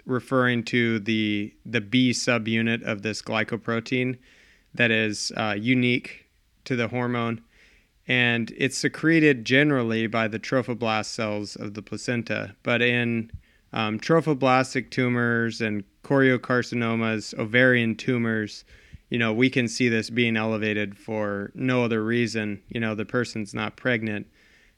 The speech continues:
Um, so it's definitely one that's good to monitor. And we don't often think of those, uh, beta H C G tests coming through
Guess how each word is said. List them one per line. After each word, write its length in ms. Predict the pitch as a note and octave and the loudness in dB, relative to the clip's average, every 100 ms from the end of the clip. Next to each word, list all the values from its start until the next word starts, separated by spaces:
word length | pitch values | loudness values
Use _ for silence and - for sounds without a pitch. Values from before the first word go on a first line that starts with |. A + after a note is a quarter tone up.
| - | -10
Um, 300 | A2 G2+ G2 | -8 -6 -8
so 180 | G2 C#3 | -4 2
it's 120 | C3+ | 2
definitely 380 | F#3 F3+ E3+ D3+ | 4 2 4 2
one 420 | C3 C3 C3 B2 - - | 4 4 2 0 -6 -4
that's 220 | B2 - | -4 -4
good 280 | B2 B2+ A2 | 0 0 2
to 80 | A2+ | -4
monitor. 640 | A2 A2 A2 G#2+ G#2+ A#2 | -2 -2 -2 0 -2 -2
And 240 | B2+ A#2+ A#2+ | 0 0 4
we 100 | C3 | 4
don't 220 | D3 C#3+ | 4 4
often 360 | C3 - B2+ A2 | 0 -2 -4 -2
think 260 | D#3 D3+ | 0 0
of 160 | C3 A2+ | 0 0
those, 440 | A#2 A2+ G#2+ - - _ _ _ _ - | 0 0 -2 -6 -14 _ _ _ _ -6
uh, 220 | A2+ G#2+ | -2 -2
beta 300 | G2+ C3 C3 | 6 8 10
H 300 | A#2+ B2 - | 8 6 2
C 140 | C3 | 0
G 320 | G#2+ A#2 A#2 A2+ | 2 2 2 2
tests 380 | - A#2 A2+ | 0 0 0
coming 320 | - A#2+ A2+ G2+ | -4 -2 -2 -2
through 680 | C#3+ D3 C#3 B2+ A#2+ A#2 | 4 6 8 6 2 -2